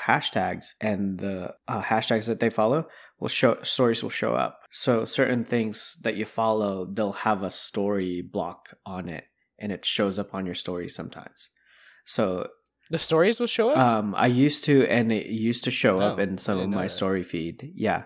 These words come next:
Speaker 1: So I'm pretty sure it's showing up in other people's stories. Um, yeah.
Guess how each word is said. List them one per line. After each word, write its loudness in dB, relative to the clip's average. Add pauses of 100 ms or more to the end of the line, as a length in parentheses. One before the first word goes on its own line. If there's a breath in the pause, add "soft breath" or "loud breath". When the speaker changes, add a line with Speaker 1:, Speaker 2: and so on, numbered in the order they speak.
Speaker 1:
So 2
I'm 6
pretty 2
sure 2
it's 0
showing 4
up 6
in 4
other 0
people's -6
stories. -8 (240)
Um, -8 (440)
yeah. 2